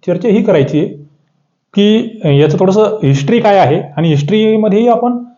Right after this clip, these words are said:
मुख्यत्वे जे आयोग आहेत ते बघणार आहोत आणि त्याच्यातही एक काका कालेलकर आयोग, अं, जो आहे, जो सुरुवातीला एकदम, ज्याला या ठिकाणी याचा उगमच मानला जातो, तो आयोग आपल्याला बघायचा आहे. मंडल आयोग आपल्याला बघायचा आहे.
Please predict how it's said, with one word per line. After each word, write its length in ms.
मुख्यत्वे 420
जे 100
आयोग 300
आहेत 280
ते 60
बघणार 280
आहोत 260
आणि 120
त्याच्यातही 640
एक 200
काका 320
कालेलकर 460
आयोग, 260
अं, 760
जो 60
आहे, 340
जो 160
सुरुवातीला 500
एकदम, 400
ज्याला 220
या 140
ठिकाणी 240
याचा 220
उगमच 400
मानला 240
जातो, 320
तो 300
आयोग 280
आपल्याला 260
बघायचा 380
आहे. 100
मंडल 460
आयोग 200
आपल्याला 300
बघायचा 280
आहे. 320